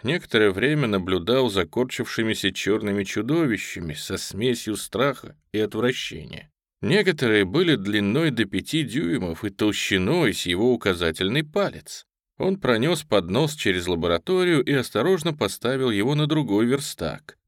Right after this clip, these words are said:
не отрывая взгляда от слизняков, скользящих вверх по лотку. Одного он сбросил вниз острым концом скальпеля, отрезав ему стебель глаза.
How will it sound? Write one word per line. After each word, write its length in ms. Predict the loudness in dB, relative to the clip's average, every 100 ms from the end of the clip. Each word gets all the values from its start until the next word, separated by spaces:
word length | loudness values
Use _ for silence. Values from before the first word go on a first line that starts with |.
| _
не 140 | -2 0
отрывая 440 | 2 2 2 2
взгляда 640 | 0 0 2 4 4 4
от 100 | 2
слизняков, 760 | 2 0 0 0 -2 0 2 0
скользящих 880 | 0 0 0 2 2 2 2 2 2
вверх 480 | 0 2 2 0 -2
по 80 |
лотку. 480 | 0 0 -2 -16 -18 _ _ _ -4
Одного 440 | -2 2 4 4
он 100 | 4
сбросил 480 | 2 2 2 2 2
вниз 440 | 2 2 0 0 0
острым 420 | 2 2 0 0
концом 460 | 0 0 0 0
скальпеля, 800 | 0 2 4 4 2 2 4 2 2
отрезав 560 | -2 2 2 2 0 -2
ему 400 | -2 0 -4 -6
стебель 480 | -8 -2 0 0 -2
глаза. 540 | -2 -4 -6 -14 -18